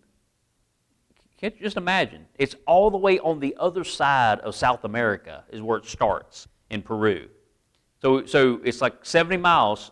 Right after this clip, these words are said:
and you can see the Pacific Ocean. But the river goes the other direction,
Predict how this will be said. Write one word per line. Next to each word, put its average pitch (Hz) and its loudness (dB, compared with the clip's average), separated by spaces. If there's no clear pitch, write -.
and 123 -6
you 139 -8
can 117 -14
see 151 -2
the 110 -8
Pacific 127 -6
Ocean. 135 -2
But - -2
the 123 -2
river 185 4
goes 127 2
the 110 0
other 208 4
direction, 87 -10